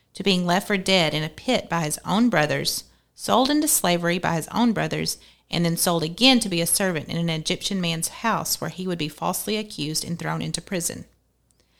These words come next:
Things don't seem to be working out very well for Joseph at this point in the story, and it's hard to imagine how God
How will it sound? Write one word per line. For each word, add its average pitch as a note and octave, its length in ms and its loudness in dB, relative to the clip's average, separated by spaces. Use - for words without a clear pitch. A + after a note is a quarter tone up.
Things E4+ 220 4
don't B3 220 4
seem G3+ 180 2
to F3+ 60 -4
be E3+ 100 0
working E3+ 380 0
out D3+ 160 -4
very D#3 160 2
well D3+ 180 -2
for D3 120 -6
Joseph D#3+ 420 -2
at E3 60 -4
this D#3 180 -2
point D3 300 -6
in D#3 40 -4
the D3+ 60 -4
story, F#3+ 420 0
and D#3+ 80 -2
it's - 140 -6
hard B3 320 0
to G#3 120 -4
imagine E3 440 -2
how - 160 -8
God F#3 420 0